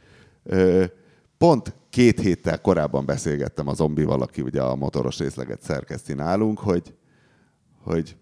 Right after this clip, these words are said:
igazából körülnéztem, hogy már azért valami más motort vennék,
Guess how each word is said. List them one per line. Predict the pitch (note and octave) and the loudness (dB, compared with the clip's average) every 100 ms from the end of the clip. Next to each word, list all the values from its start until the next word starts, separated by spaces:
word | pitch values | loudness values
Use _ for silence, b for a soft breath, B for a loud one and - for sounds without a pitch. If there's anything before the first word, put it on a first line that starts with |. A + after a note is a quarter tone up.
| _ _ - | _ _ -10
igazából | A#2+ D#3+ D3+ D3+ | -4 0 2 2
körülnéztem, | D3 F3+ G#2 F#2+ F2+ A2 | 4 6 6 2 0 0
hogy | G#2 G2+ | 0 0
már | G2 | 0
azért | F#2+ G#2 | 0 0
valami | F#2+ A2+ F2+ | 4 2 2
más | F2+ F2 E2+ | 0 0 -2
motort | F2+ D2+ C2 D#2+ F#2+ - | -4 -4 0 0 0 -6
vennék, | D#2+ C2+ E2 G#2+ - | -8 -6 -4 -6 -8